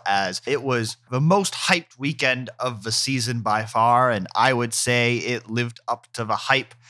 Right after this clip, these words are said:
as someone who, despite not covering a game, spent pretty much my entire day Saturday watching college football anyway, because there were a lot of good games on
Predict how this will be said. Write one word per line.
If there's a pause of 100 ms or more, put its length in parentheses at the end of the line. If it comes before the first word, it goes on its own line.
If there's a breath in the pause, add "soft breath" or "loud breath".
(180 loud breath)
as
someone
who,
despite
not
covering
a
game,
spent
pretty
much
my
entire
day
Saturday
watching
college
football
anyway, (300 loud breath)
because (300 loud breath)
there
were
a
lot
of
good
games
on